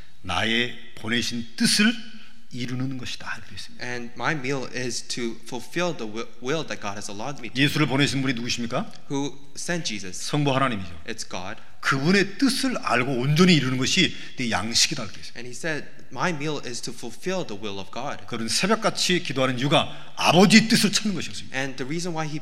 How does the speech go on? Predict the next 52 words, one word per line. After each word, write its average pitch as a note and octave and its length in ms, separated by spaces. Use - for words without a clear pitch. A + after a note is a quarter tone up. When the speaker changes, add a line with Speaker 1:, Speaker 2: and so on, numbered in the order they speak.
Speaker 2:
prayed F3+ 320
early F3+ 200
in F3+ 60
the E3 60
morning C3 240
was A2+ 160
to E3 80
Speaker 1:
주님의 G#3+ 220
Speaker 2:
seek F#3 100
Speaker 1:
음성을 F3+ 200
Speaker 2:
his E3 80
Speaker 1:
듣는 E3 200
Speaker 2:
will, B2+ 80
Speaker 1:
것이었습니다. - 320
Speaker 2:
to, D3 80
uh, C3 80
hear F#3 280
his D#3 160
voice - 520
Speaker 1:
말씀을 F#3 460
듣는 F#3 180
것이었습니다. B2+ 320
Speaker 2:
and A#2+ 140
to B2 100
listen D#3+ 300
to C3+ 100
the G#2 80
word. F#2+ 320
Speaker 1:
예수님의 F#3 520
의지가 G3 400
무엇이냐? F3 840
Speaker 2:
So B2+ 160
what C3+ 240
was D#3 380
his, C3+ 160
uh, B2+ 80
motive C#3 320
for G#2+ 140
this? F#2 360
Speaker 1:
예, F#2 160
단 A#2+ 140
한 D#3 140
가지밖에 D3 320
없습니다. A2 300
Speaker 2:
There A#2+ 40
was A#2 140
only D3 180
one. G2+ 320
Speaker 1:
자신을 A#3 400
이 A#3 180
땅에 A#3 220
보내신 E3 520